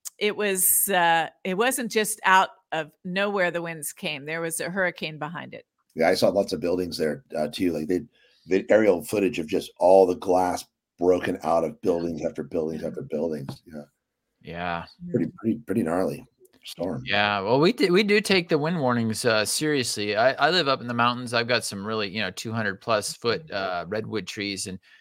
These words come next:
Speaker 3: sometimes they'll drop a branch, and they call 'em widow makers, and they'll come down, and we, we have a,
Speaker 1: Mm-hmm.
Speaker 3: like, a little stable underneath some of 'em and,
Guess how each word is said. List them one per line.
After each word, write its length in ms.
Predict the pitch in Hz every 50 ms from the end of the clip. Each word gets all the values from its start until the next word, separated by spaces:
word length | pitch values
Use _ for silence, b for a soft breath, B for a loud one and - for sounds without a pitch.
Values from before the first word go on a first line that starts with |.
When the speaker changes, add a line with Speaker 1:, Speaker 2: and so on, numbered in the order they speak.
| b b
Speaker 3:
sometimes 400 | b - 127 147 185 196 180 139
they'll 120 | 147 143 127
drop 340 | 113 127 131 127 131 123 120
a 60 | 101
branch, 540 | 90 113 117 117 120 117 110 101 101 - -
and 160 | 101 101 101 123
they 140 | 117 127 -
call 220 | - 208 220 175
'em 60 | 127
widow 220 | 123 147 156 147 120
makers, 540 | 107 101 98 87 - 92 87 90 92 - 95
and 120 | 95 104
they'll 140 | 120 156 175
come 240 | - 180 151 131 107
down, 320 | 120 123 131 131 123 107
and 140 | 101 101 104
we, 120 | 120 - _
we 120 | 113 127 127
have 160 | 123 117 110
a, 180 | 101 95 92 - _ _ _ _ _ _ _ _ _ -
Speaker 1:
Mm-hmm. 60 | 92
Speaker 3:
like, 160 | 107 107 95
a 40 | 104
little 180 | 113 110 101 -
stable 500 | - - - 113 117 120 113 104 95 92
underneath 400 | 92 95 95 95 98 98 98 92 -
some 260 | - - - 113 104 101
of 140 | 101 90 92
'em 200 | 90 87 87 85
and, 320 | 85 92 87 87 82 -